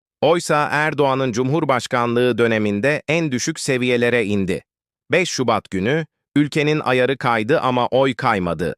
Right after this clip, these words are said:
demiştim ve ardından altı Şubat günü de beyaz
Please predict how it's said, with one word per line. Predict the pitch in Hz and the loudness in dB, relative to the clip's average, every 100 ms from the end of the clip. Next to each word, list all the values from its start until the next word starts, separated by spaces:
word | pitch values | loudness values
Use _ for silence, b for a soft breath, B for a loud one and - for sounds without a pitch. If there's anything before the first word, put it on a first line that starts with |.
| - | -2
demiştim | 95 87 80 - 156 151 _ _ - | -2 -2 -4 -4 -4 -4 _ _ -2
ve | 135 | -2
ardından | 120 127 117 117 113 139 170 160 _ - | 0 0 0 0 0 0 -2 -6 _ -2
altı | 131 131 - | 0 0 -2
Şubat | 180 139 123 117 | -4 0 0 -2
günü | - 117 135 | -2 -2 0
de | 127 165 - _ - | 0 -2 -8 _ -4
beyaz | 113 151 156 143 | 0 2 2 0